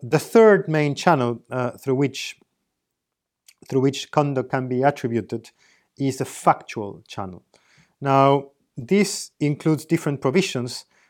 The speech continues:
but the idea here is that irrespective of whether there is a structural or a functional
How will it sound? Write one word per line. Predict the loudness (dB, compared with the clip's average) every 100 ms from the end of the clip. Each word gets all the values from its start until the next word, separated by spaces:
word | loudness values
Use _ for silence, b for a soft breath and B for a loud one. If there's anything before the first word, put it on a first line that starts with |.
| _
but | -2 0
the | 2
idea | 2 2 2 2
here | 2 2 4 4
is | 2 2
that | 2 0 -4 _ _ _ _ _ 0
irrespective | 2 2 2 0 2 2 0
of | 2
whether | 2 2
there | 2 0
is | -2
a | -6
structural | -8 0 0 0 -2 -2 -2 -6 _ _ _ _ _ _ _ _
or | 2 2
a | 2
functional | -2 2 2 2 -4 -4 -4 -8